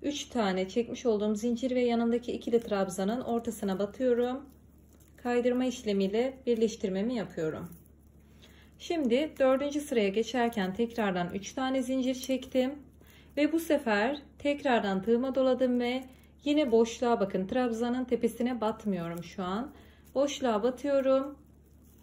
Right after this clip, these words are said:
Kaydırmayı yaptığım noktaya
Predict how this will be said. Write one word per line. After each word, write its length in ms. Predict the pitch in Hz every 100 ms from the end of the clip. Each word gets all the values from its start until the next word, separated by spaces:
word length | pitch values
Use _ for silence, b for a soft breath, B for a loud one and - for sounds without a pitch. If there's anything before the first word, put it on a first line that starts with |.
| - - - - - - - - -
Kaydırmayı 580 | 226 202 196 196 180
yaptığım 520 | 175 180 190 247 247 247
noktaya 580 | 240 - 254 247 254